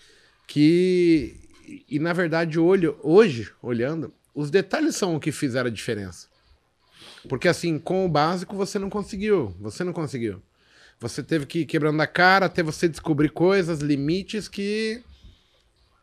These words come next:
de repente, é a mesma coisa comigo. Mas não era, n-, não foi dado de entrada.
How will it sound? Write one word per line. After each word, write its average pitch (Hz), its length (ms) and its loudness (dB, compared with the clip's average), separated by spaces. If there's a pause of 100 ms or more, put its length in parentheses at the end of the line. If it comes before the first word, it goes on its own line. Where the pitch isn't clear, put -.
(160)
de 147 140 -8
repente, 165 680 -2 (140)
é 107 80 -8
a - 40 -2
mesma 139 160 -2
coisa 190 180 -2
comigo. 196 400 2 (600)
Mas 131 120 -2
não 170 120 0
era, 196 540 2
n-, 135 220 -6
não 160 160 0
foi 220 160 2
dado 160 500 4 (340)
de 113 140 -2
entrada. 127 680 0